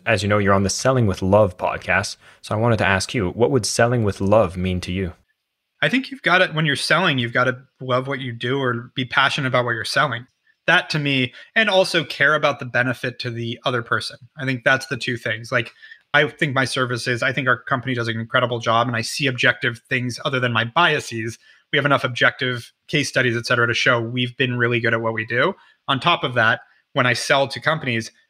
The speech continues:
Speaker 2: I've told many companies, "You don't need our help," or, "You're not ready for us." And our salespeople do too, because when we sell to them, we wanna make sure we're actually able to help them. There's a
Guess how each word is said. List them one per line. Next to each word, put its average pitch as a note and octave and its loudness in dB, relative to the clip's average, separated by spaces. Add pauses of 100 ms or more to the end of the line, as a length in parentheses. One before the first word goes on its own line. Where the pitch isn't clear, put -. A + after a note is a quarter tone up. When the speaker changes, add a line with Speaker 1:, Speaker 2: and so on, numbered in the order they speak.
(120)
Speaker 2:
I've F#3 2
told C#3 -2
many D3 2
companies, A#2 -2
"You C3+ 2
don't C#3+ 2
need C3 2
our B2 6
help," A#2+ 0
or, A#2+ 4 (220)
"You're D3 2
not C#3+ 2
ready B2+ 2
for B2 0
us." A#2+ 4
And B2+ -4
our A#2+ -2
salespeople B2+ -2
do A#2 -2
too, D3 0
because A#2+ -2 (360)
when C3+ 0
we C#3+ 2
sell F#3+ 0
to - -6
them, A#2 2
we D3+ -4
wanna E3+ 2
make C#3 0
sure C3+ -2
we're A#2+ 2
actually B2 2
able G#2 -6
to G#2 -10
help C3 -4
them. - -18 (600)
There's B2+ 2
a A#2 0